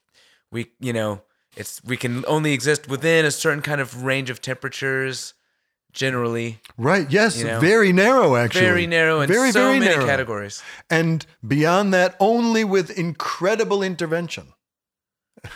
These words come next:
Speaker 2: And of course, here we are, like, we're gonna go exploring and looking for the perfect place somewhere else where,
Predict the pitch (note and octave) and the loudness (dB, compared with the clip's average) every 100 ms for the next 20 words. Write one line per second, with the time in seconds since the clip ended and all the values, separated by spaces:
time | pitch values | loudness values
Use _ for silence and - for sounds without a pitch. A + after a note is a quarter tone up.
0 | - _ - - D#3 D#3 C#3+ E3 C#3+ - | -20 _ -10 -10 -8 -8 -6 -4 -4 -2
1 | E3 D3 C#3 D3 B2 A#2 A#2+ A#2+ A#2 A2 | 0 0 0 0 -2 -4 -4 -6 -6 -6
2 | A2 A#2+ A#2+ G#2+ - B2+ B2+ C3+ B2 A2+ | -4 -4 -4 -8 -8 -6 -4 -4 -6 -6
3 | A#2+ C3+ B2+ G#2 A#2 G#2+ G#2 G2 A#2+ C3 | -6 -6 -10 -10 -8 -8 -10 -8 -8 -6
4 | B2+ - B2+ C3+ B2 - A#2+ A#2 A2+ A#2 | -10 -10 -6 -6 -6 -8 -10 -8 -8 -6
5 | A#2+ A2 A2+ G#2+ G#2+ G#2+ | -8 -10 -8 -6 -6 -8